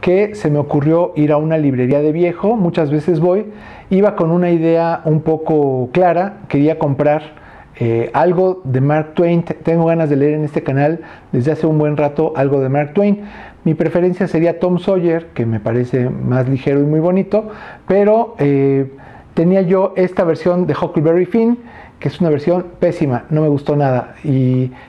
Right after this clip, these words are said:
quería comprar algún otro libro que fuera adecuado. Encontré dos cosas en la librería Leviatán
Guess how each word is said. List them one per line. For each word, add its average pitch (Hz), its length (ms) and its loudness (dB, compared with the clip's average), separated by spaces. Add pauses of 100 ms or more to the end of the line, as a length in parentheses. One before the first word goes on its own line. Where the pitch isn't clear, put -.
quería 160 240 2
comprar 160 400 0
algún 143 320 0
otro 139 380 0
libro 127 440 0
que 120 120 -4
fuera 120 300 -2
adecuado. 113 360 -4 (360)
Encontré 190 640 2
dos 196 340 0
cosas 190 460 -2
en 139 120 0
la 131 60 2
librería 131 400 0
Leviatán 151 720 0